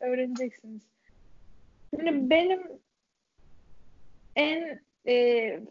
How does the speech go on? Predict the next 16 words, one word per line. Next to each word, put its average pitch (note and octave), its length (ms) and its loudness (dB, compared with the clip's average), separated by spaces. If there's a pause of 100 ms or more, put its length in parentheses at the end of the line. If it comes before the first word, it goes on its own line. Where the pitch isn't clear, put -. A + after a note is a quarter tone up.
(180)
farklı B3+ 400 0
bulduğum B3+ 420 -2
şey C4+ 200 0
şu C#4+ 180 -2
oldu. B3 480 -2 (420)
Ben D4 240 0 (760)
tıp - 240 -14
fakültesinde C4+ 880 -4 (340)
bir C4 120 2
kere E4+ 180 6
komite E4+ 520 4
usulü B3+ 760 2 (100)
olduğu B3 680 4
beni B3 640 -2
tamamen, A#3 560 -2 (260)
e, G#3+ 200 -4